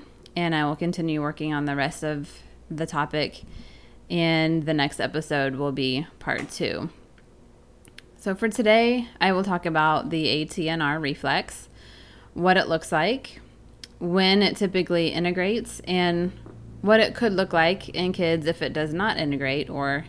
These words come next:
is considered retained. Then for part two, in the next episode, I will talk about different exercises and treatments to work on this reflex if it becomes retained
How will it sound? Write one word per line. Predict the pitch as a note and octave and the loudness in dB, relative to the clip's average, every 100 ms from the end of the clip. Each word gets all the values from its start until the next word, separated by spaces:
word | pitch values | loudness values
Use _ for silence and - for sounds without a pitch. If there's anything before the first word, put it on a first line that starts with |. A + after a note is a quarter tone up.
| - - - | -14 -12 -8
is | E3+ | -4
considered | F3 F3 D#3 C#3 C3 | -2 0 0 0 -2
retained. | C#3 C#3 D#3+ B2 G2+ - - - - - - - - - - - | -2 -4 -4 -4 -4 -8 -12 -20 -20 -20 -20 -20 -20 -20 -16 -8
Then | F#3 A3 A3 A3+ A3+ - | 0 2 4 2 0 -4
for | - F#3 | -4 0
part | G3 E3 - | 2 0 0
two, | D#4+ C#4+ A3 A3+ A#3 - - | 0 4 4 4 0 -6 -4
in | F#3 | 0
the | |
next | F3+ F3+ - | 2 0 0
episode, | B2 E3+ E3+ D3 C#3+ G#3+ B3 - - - - - - | -4 -4 -2 0 2 0 -4 -12 -20 -20 -20 -10 -2
I | F3+ | 0
will | F3 E3+ E3 D#3+ D#3+ | 2 2 2 2 0
talk | F3+ E3 E3+ | 0 -2 0
about | D3+ D3 C#3+ - - F#3+ | 0 2 0 -4 -12 -10
different | E3+ D3+ D3 - - | -6 -4 -4 -4 -4
exercises | G#3+ A3 G#3 G#3+ F#3+ F3+ F#3 | -4 0 0 2 2 2 0
and | E3 E3 | 0 -2
treatments | G#3 C#3+ F3 F3 F#3 - | 0 0 0 -2 -2 -6
to | - | -6
work | D3+ D3+ D3+ | -4 -2 -2
on | E3+ F3+ | -2 -2
this | F#3+ G3 - | -2 -4 -4
reflex | G3+ G3+ G#3+ G#3+ - - - - - - - - - | -4 -2 -2 -2 -6 -14 -14 -20 -20 -20 -20 -20 -6
if | F#3 | 2
it | F#3+ D3+ | 2 2
becomes | F3 E3+ E3+ F3 | 2 2 0 0
retained | G3 G3+ G3+ G#3 A3 | 0 0 0 2 0